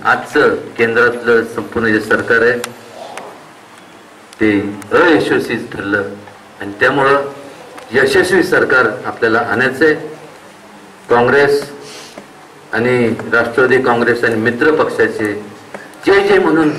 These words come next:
संपूर्ण ह्या राज्यात आणि ह्या, केवळ ह्या राज्यात नाही तर देशातल्या प्रत्येक राज्यात सर्वांनी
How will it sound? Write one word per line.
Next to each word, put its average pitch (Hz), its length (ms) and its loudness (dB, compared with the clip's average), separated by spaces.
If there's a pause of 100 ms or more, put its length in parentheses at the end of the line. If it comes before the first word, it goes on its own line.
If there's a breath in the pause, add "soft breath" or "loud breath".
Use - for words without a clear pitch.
(460)
संपूर्ण 151 420 2 (720)
ह्या 135 500 2 (420)
राज्यात 127 440 2 (1120)
आणि 135 500 -4 (760)
ह्या, 143 320 2
केवळ 160 200 6
ह्या 147 200 4
राज्यात 113 500 0
नाही 117 220 -2 (920)
तर - 260 4 (760)
देशातल्या 160 520 4
प्रत्येक 151 680 0
राज्यात 135 520 2 (1900)
सर्वांनी 170 600 2